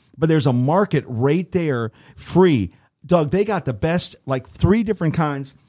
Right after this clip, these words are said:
of macaroni and cheese, right? They've got Monte Cristo sandwiches. And so that's where we're going back to, like, these different venues where you can get food, where the, the Windjammer isn't.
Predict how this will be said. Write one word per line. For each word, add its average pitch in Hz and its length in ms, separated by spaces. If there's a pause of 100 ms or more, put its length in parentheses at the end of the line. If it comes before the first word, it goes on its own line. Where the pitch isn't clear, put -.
(140)
of 131 120
macaroni 151 640
and 120 80
cheese, 117 400
right? 131 280 (380)
They've 170 260
got 160 360
Monte 185 320
Cristo 175 420
sandwiches. 165 720 (360)
And 156 160
so 156 200
that's 160 280
where 185 120
we're 151 100
going 147 240
back 139 280
to, 143 100
like, 127 180
these 131 160
different 127 320
venues 156 400
where 131 120
you 123 80
can 127 180
get 117 160
food, 165 240
where 123 100
the, 110 240
the 104 360
Windjammer 143 680
isn't. 104 260